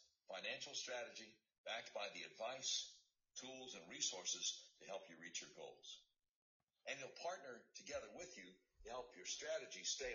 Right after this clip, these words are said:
on track no matter what life throws at you. Listen, we can all dream of having a perfect retirement, but how many of us will actually experience it? No matter where you are today, Jonathan Presswood is offering a free retirement analysis to figure out where you'd like to be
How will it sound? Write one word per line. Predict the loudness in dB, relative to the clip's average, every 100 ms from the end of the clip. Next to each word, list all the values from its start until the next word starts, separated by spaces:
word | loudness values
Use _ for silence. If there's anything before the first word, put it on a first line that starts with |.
| -2
on | -4
track | -2 0 -2 -4
no |
matter | -2 -2 0
what | 2
life | 2 2 0
throws | 2 2 0
at | -4 -8
you. | -16 _ _ _ _ _ _ _ 0
Listen, | 2 2 -2
we |
can | -2
all | 0 0 0
dream | 0 -2 -4
of | -2
having | -2 -2
a | -6 -6
perfect | -6 -6 -10
retirement, | -4 -2 -2 -4 -10 -18 _ _ _ _ _
but | -6 -2
how | -2 -2
many | -2 -2
of | -2 -2
us | -4 -2
will | 0
actually | 0 0 -2
experience | 0 0 0 -2 -4 -6 -8
it? | -10 _ _ _ _ _ _ _ _ -8
No | -2
matter | 2 2 0
where | 0 2 0
you | 0 2
are | 2 0
today, | -2 2 2 2
Jonathan | 0 -2 -6 -4
Presswood | -2 0 0 -4
is | -2
offering | -2 -2 -6
a | -10 -10
free | -8 -6
retirement | -4 -2 -2 -2 -4
analysis | -4 -4 -4 -4 -4 -2 -4 -6 -18 _ _
to | -6
figure | -4 0 0
out | 0
where | -2 -6
you'd | -6 -2
like | 0 2 0
to | -4
be | -6